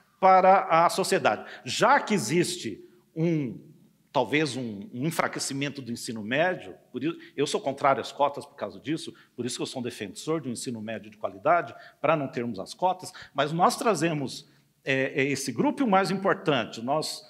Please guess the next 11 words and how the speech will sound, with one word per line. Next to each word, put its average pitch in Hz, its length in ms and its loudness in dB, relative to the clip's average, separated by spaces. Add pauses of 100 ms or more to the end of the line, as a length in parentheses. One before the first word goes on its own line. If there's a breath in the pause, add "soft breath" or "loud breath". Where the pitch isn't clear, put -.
(240 soft breath)
em 131 140 -8
pouco 180 260 0
tempo, 165 460 0
né, 139 160 0
já 127 140 -2
que - 80 -10
temos 123 400 -4
cinco 160 260 -4
anos 135 180 -4
de 107 60 -14
experiência, 120 800 -8